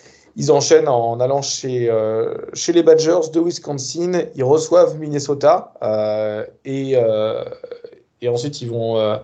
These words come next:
ils jouent contre Northwestern, Rutgers, Illinois et Nebraska. Un calendrier qui, finalement, paraît pas si compliqué, mais je pense qu'il y a pas mal de matchs pièges, surtout quand t'as une attaque qui est compliquée,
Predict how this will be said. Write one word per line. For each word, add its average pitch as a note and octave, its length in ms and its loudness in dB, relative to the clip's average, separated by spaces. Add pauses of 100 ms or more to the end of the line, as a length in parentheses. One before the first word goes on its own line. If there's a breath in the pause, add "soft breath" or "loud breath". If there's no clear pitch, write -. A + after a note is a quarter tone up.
(400 soft breath)
ils B2 80 -6
jouent B2+ 140 2
contre B2+ 220 -8
Northwestern, D#3 880 4
Rutgers, C#3 720 0
Illinois C#3+ 460 0 (340)
et E3+ 100 2
Nebraska. C#3 680 0 (520 soft breath)
Un D3 120 -2
calendrier E3 560 2
qui, D#3+ 240 -14
finalement, F#3+ 840 -4 (460)
paraît C#3 260 0
pas G3+ 140 2
si - 260 -10
compliqué, G3 760 -2
mais C3+ 60 -10
je B2 100 -10
pense E3+ 240 0
qu'il C3+ 120 -6
y A#2 40 2
a A2+ 60 2
pas D#3+ 180 2
mal E3 220 2
de D3+ 80 -4
matchs C#3+ 320 -2
pièges, D#3 320 -2
surtout D3 300 -12
quand C#3 120 -2
t'as A#2+ 120 -2
une A#2 40 -2
attaque C#3+ 300 -2
qui A#2 60 -8
est G#2+ 60 -12
compliquée, B2 580 -8